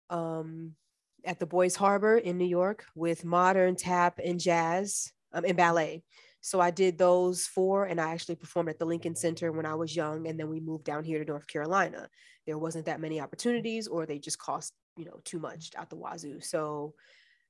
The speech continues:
I was reintroduced into dance via the marching band as a dance girl, and that is where you may see some of the styles as far as if I'm moving. That's also ingrained. So as you see, it, it's, you ask me if I wasn't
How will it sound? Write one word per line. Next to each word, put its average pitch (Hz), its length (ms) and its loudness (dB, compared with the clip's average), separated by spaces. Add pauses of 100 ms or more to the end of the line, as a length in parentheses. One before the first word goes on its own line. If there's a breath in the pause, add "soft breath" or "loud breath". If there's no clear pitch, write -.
(100)
I - 240 -6
was 160 200 -4
reintroduced 202 680 0
into 196 180 -2
dance 165 380 2
via 170 340 2
the 156 140 -4
marching 156 400 -2
band 143 260 -4
as 156 160 -8
a 151 60 -4
dance 156 340 0
girl, 92 400 -10
and 151 280 -8
that 160 360 0 (240)
is 165 220 -6
where 165 120 0
you 165 160 -4
may 160 140 -2
see 160 240 -8
some 165 220 -8
of 160 80 -8
the 156 80 -10
styles 156 480 -2
as 151 100 -8
far 160 160 -6
as 165 120 -6
if 156 120 -10
I'm 147 140 -8
moving. 147 400 -6 (320 loud breath)
That's 160 220 0
also 170 320 0
ingrained. 156 560 -4 (200 soft breath)
So - 140 2
as 185 100 0
you 202 80 -4
see, 220 240 2
it, 196 160 0
it's, - 320 -4 (540 loud breath)
you 185 140 0
ask 180 320 4
me 170 460 0 (280)
if 165 160 -4
I 165 80 6
wasn't 180 520 4